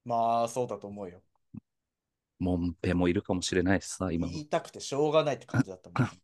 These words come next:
Speaker 1: 当に。家着いて早々そんな話してたしね。
Speaker 2: 準備してきたじゃん。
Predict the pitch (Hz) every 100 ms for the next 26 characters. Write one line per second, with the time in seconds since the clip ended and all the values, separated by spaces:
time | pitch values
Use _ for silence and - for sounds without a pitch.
0 | _ - 95 _ _ 139 165 185 - 147
1 | 107 - 175 190 180 180 170 160 156 151
2 | - 135 131 127 - - _ - _ 131
3 | _ _ _ _ _ _ _ _ _ -
4 | - 208 285 135 90 101 - 87 117 -